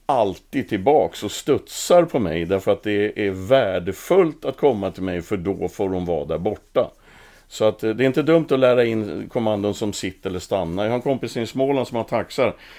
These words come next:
eh, som han inte fick in för massa år sedan. Jag lärde honom att lära hundarna kommandot stanna. Eh, han nötte in stanna. Så nu när han har ink-, han har inkallning på alla sina jaktchampions i taxar. Men han, han säger inte "kom hit" när han ska in hunden när den driver.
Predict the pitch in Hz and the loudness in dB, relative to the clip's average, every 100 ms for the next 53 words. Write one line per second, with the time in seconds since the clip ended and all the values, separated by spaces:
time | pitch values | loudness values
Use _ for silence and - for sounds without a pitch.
0 | - _ 98 101 104 110 107 92 113 98 | -20 _ -2 -2 -2 -4 -4 -2 -2 -4
1 | 87 113 - 151 113 92 107 101 - 98 | -4 -6 -2 0 0 -4 -4 -4 -2 -4
2 | 87 87 90 117 131 117 113 110 95 95 | -4 -6 -4 -2 0 0 -2 -2 -4 -6
3 | 92 - 95 85 104 101 92 101 98 87 | -8 -8 -6 -6 -2 0 0 -2 -2 -2
4 | 87 - 104 87 80 82 - 123 92 104 | -6 -4 -4 -4 -6 -8 -2 0 0 0
5 | 135 - - - - _ 95 92 92 90 | -2 -4 -14 -20 -20 _ -6 -2 -2 -2
6 | - 113 143 117 - 123 98 - 131 110 | -2 0 0 -2 -4 -4 -4 -2 -2 -2
7 | 98 139 90 - 107 101 104 120 151 165 | -2 -2 -4 -6 -4 -2 -2 -2 0 -2
8 | 151 135 120 117 127 104 - 110 143 139 | -2 -4 -4 -4 -4 -6 -8 -4 -2 -2
9 | - 107 101 104 101 117 131 107 101 98 | -4 -4 0 0 0 -2 -4 -2 -2 -4
10 | - - 101 92 104 90 101 104 92 - | -8 -4 -4 -4 -6 -6 -4 -2 -2 0
11 | 131 104 - - - - 107 117 123 113 | 0 0 -6 -20 -18 -2 0 2 0 0
12 | 117 - 110 143 - - 123 104 160 185 | -2 2 2 2 -2 0 0 0 -2 -2
13 | - - - 117 - 113 107 101 95 92 | -8 -14 -6 -6 -2 -2 0 0 0 -2
14 | 95 92 101 139 131 82 | -2 -2 0 0 2 -2